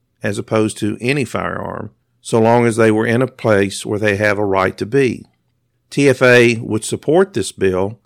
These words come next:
if it was any legal possessor could possess any legal firearm. It'll be important, as both of these bills are set to be heard the week of March the first,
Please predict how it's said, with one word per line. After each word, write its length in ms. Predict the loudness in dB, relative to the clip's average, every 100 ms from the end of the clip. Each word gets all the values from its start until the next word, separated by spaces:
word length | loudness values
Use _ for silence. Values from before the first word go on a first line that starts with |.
| _
if 340 | 2 2 2 0
it 340 | 2 2 0
was 720 | -2 0 2 2 0 -2 -8 -16 _ _
any 280 | -2 0 2
legal 300 | 2 2 0
possessor 880 | -4 -4 -2 -2 0 -2 -2 -2 -6 _ _ _ _ _ _
could 240 | -12 -10
possess 480 | -6 0 2 2 -2 -8
any 280 | -2 0 0
legal 300 | -2 -2 -4
firearm. 800 | -4 -2 -2 -2 -6 -8 -16 _ _ _ _ _ _ _ 0
It'll 160 | 0 2
be 180 | 2
important, 680 | 0 -2 0 2 2 -2 -6
as 160 | -4 -2
both 300 | 2 2 2
of 60 | -2
these 180 | -2
bills 420 | 2 2 2 0 -4
are 80 |
set 300 | -6 -2 -2
to 80 | -2
be 160 | -6 -4
heard 340 | -2 0 -2
the 80 | -2
week 320 | -2 -2 -4
of 140 | -8 -6
March 320 | -6 -8 -10
the 80 | -10
first, 580 | -2 -2 -2 -6 -12